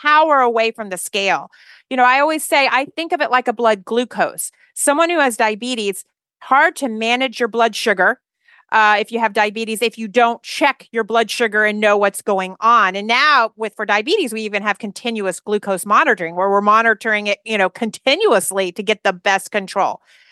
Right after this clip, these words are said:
Weight, I think we don't need to monitor it as continuously, but we do need to monitor it in the same way as it's data. So I'm really trying to get people to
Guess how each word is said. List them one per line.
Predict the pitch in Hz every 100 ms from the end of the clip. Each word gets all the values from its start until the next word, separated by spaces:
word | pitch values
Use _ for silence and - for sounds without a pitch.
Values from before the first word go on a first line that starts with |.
| - -
Weight, | 240 311 -
I | 254
think | 262 330 320 -
we | 254
don't | 233 233
need | 226
to | 233
monitor | 208 208 208 208 233
it | 202 -
as | 214 208 196
continuously, | 214 196 403 494 415 - 240
but | 226 226
we | 262
do | 240 269 294
need | 339 330 262
to | 269
monitor | 240 240 269 254 370 - 254 208
it | 214 - _ _ -
in | 285
the | 302
same | 320 277 269
way | 302 277 240
as | 240
it's | 262 - 190 -
data. | 233 240 175 - _ _ _ _ -
So | 302
I'm | 262 294 277 285
really | 349 381 392
trying | - 302 294
to |
get | 247 277 _
people | 294 262 262 254 _
to | _